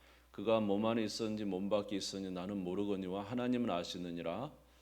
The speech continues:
내가 이런 사람을 아노니 그가 몸 안에 있었는지 몸 밖에 있었는지 나는 모르거니와 하나님은 아시느니라. 그가 나고노로 이끌려가서 말로 표현할 수 없는 말을 들었으니 사람이 가히 이르지 못할 말이로다."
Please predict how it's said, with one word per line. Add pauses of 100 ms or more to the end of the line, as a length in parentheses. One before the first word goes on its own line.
(1200)
내가
이런
사람을
아노니
그가
몸
안에
있었는지
몸
밖에
있었는지
나는
모르거니와
하나님은
아시느니라. (300)
그가
나고노로
이끌려가서
말로
표현할
수
없는
말을
들었으니 (280)
사람이
가히
이르지
못할
말이로다."